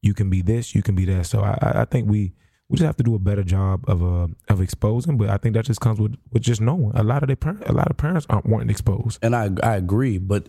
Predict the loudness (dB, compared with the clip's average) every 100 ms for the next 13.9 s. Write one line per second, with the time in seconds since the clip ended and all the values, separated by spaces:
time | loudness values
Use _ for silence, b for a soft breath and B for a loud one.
0 | -6 -4 -4 -2 -2 0 -2 0 0 0
1 | 0 0 0 -2 -2 -2 -2 -4 -2 -2
2 | -2 -2 0 0 0 -2 0 0 -2 0
3 | 0 0 0 0 0 -2 0 -2 0 0
4 | 0 2 0 2 0 0 0 0 0 -2
5 | -2 -2 -2 0 0 -2 -4 B B B
6 | -4 -2 0 0 2 0 0 0 0 0
7 | 0 0 -4 B B -4 0 0 0 0
8 | 0 0 0 0 0 -2 -2 -2 0 0
9 | 0 0 0 0 -2 B -2 0 2 0
10 | 0 0 -2 B B -2 -2 0 0 2
11 | 0 0 -2 0 0 0 0 0 0 -2
12 | B B _ _ 0 2 0 0 0 0
13 | 0 0 0 0 0 0 -2 -2